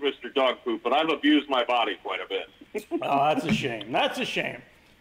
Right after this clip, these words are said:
Speaker 2: So anybody looking for, a, any girls out there looking for a boyfriend,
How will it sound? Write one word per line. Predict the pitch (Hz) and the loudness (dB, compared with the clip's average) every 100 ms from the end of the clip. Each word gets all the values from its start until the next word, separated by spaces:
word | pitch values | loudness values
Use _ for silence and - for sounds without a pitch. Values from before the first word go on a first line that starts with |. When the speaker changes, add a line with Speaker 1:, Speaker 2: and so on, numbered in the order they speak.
| _ | _
Speaker 2:
So | - 240 233 | 0 4 4
anybody | 220 285 359 311 302 294 285 | 2 2 2 4 4 4 4
looking | 233 277 285 277 262 | 4 4 4 0 0
for, | - 233 226 226 185 | 2 4 6 4 2
a, | 180 139 | -4 -4
any | 214 277 | -2 0
girls | 196 254 262 214 | 2 4 6 6
out | 240 233 | 2 2
there | 220 | 2
looking | 190 226 247 | 4 2 0
for | 202 220 | 0 0
a | |
boyfriend, | - 208 208 202 185 180 170 170 | 4 4 6 4 2 0 0 -4